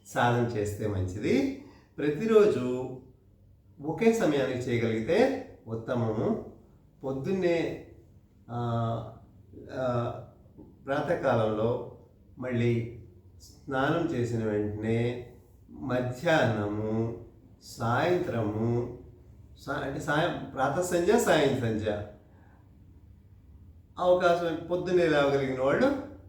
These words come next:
బ్రాహ్మీ ముహూర్తం, బ్రాహ్మీ ముహూర్తంలో ఒకసారి, ప్రాతః సంధ్య ఒకసారి, సాయం సంధ్య ఒకసారి,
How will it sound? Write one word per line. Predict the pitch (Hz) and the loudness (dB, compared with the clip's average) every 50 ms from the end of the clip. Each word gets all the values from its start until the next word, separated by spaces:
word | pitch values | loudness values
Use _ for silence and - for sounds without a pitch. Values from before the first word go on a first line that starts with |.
| - - - - | -20 -20 -20 -14
బ్రాహ్మీ | - 117 139 143 147 151 165 165 160 139 | -6 -2 0 2 2 2 2 2 2 2
ముహూర్తం, | 123 117 107 104 101 104 110 107 | 2 2 0 0 -2 -4 -4 -2
బ్రాహ్మీ | 107 123 131 135 151 160 160 | 0 2 4 4 4 4 4
ముహూర్తంలో | 156 151 151 151 151 151 147 143 139 139 | 2 2 2 0 0 0 0 2 2 2
ఒకసారి, | 135 135 - - 147 - 233 - - | 2 0 -2 -2 0 2 2 0 0
ప్రాతః | - 156 139 135 - 151 147 | 2 4 4 4 4 2 -2
సంధ్య | - 139 135 123 127 123 | -2 -2 -2 -2 -2 -2
ఒకసారి, | 120 120 - 147 151 151 - | -4 -2 -2 -2 -2 0 -2
సాయం | - - 156 135 131 139 139 | 0 2 2 4 4 4 2
సంధ్య | 135 135 127 120 113 113 | 2 0 0 0 0 0
ఒకసారి, | 113 113 113 117 131 143 147 - - - - - | 0 0 0 2 2 2 4 2 0 0 -2 -4